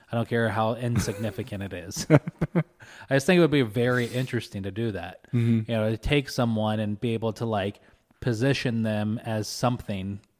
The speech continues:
Speaker 1: to the public and try and get them to, you know, be popular, basically, at the
Speaker 2: Yeah.
Speaker 1: end of it. Um, but yeah, so I'm really intrigued by local politics. So
Speaker 2: Mm-hmm.
Speaker 1: back when people were running for mayor in Syracuse,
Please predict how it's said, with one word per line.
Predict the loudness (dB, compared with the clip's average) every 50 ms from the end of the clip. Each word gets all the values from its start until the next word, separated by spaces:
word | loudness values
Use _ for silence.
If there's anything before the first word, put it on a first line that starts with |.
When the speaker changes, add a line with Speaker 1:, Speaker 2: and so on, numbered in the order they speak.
| _ _
Speaker 1:
to | -4 -2 -2 -2
the | -2
public | -4 -2 -2 -2 0 0 -4 -8 -8 -10 -14 -18 -14
and | -12 -12 -8
try | -6 -4 -4 -4
and | -4 -4 -6
get | -6 -8 -8
them | -8 -8 -8 -8 -10
to, | -10 -10 -10 -10 -10 -12 -14 _ -20 _ _ -20 -20 -20 _ _ _ _
you | -10 -10
know, | -8 -8 -10 -12 -14 _ _ _ _ -20 -20 _
be | _ -10 -10
popular, | -8 -6 -6 -6 -6 -6 -10 -10 -10 -10
basically, | -10 -10 -12 -12 -12 -16 -16 -16 -14 -12
at | -8
the | -6
Speaker 2:
Yeah. | -6 -6 -6
Speaker 1:
end | -8 -10
of | -12 -16
it. | -16 -20 -20 _ _ _
Um, | -4 -2 -2 0 0 -2 -2 -4 -4 -8 -10 -12 _ -8 -6 -6 -8 -8 -12 -16 -16 -18 -16 -16 -20 -20 -20 -20 -20 _ 2
but | 4 6
yeah, | 6 6 6
so | 6 4 2
I'm | 2 4 6
really | 6 6 8 8 6 4
intrigued | 4 0 2 2 2 2 2 2
by | 2 2
local | 2 2 0 0 -2 -6
politics. | -4 -2 -2 -2 -2 -4 -6 -12 -14 -14 -14 -16 -16 -18 _ _ _ 2
So | 4 4
Speaker 2:
Mm-hmm. | 6 6
Speaker 1:
back | 6 10 10 8 8 8 4
when | 4 4 6 4 4 2 0 -2 -4 _ _ _ _
people | -2 0 2 4 4
were | 4 6
running | 6 4 4 4 2
for | 2 0
mayor | 2 2 4 4 4 2
in | 0 0
Syracuse, | 0 0 0 0 0 0 -2 -4 -4 -2 -2 -2 -2 -6 -12